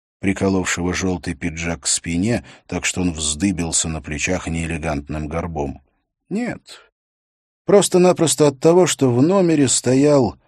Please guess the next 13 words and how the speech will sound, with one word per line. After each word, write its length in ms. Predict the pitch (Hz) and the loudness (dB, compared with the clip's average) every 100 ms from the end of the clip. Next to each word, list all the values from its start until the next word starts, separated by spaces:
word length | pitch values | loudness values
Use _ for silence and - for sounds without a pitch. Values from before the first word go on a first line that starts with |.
| _ _ _ _ | _ _ _ _
жуткий 600 | 87 80 131 143 - 123 | -8 -2 0 -2 -2 -4
холод. 760 | 107 - 127 92 - - - - _ _ _ _ _ _ | -2 -4 -2 -2 -6 -12 -20 -20 _ _ _ _ _ _
Крамли 380 | - 120 131 123 | 2 4 6 6
объяснила 600 | 113 101 110 123 135 101 | 4 2 0 2 2 4
ему, 200 | 90 85 | 2 0
что 220 | 82 90 | -2 -4
в 60 | 82 | -4
здешнем 540 | 82 110 110 90 85 | -2 -2 0 -2 -4
климате 760 | - 117 156 113 85 78 73 71 - - _ | -2 -2 2 0 0 -4 -6 -8 -14 -20 _
трупы 380 | - 90 82 92 | -6 -4 -2 -2
разлагаются 720 | 101 101 107 104 104 98 - | -2 0 0 0 0 -2 -2
очень 300 | 107 - 156 | -2 0 0
быстро, 540 | 190 165 - - - | 0 -2 -4 -6 -12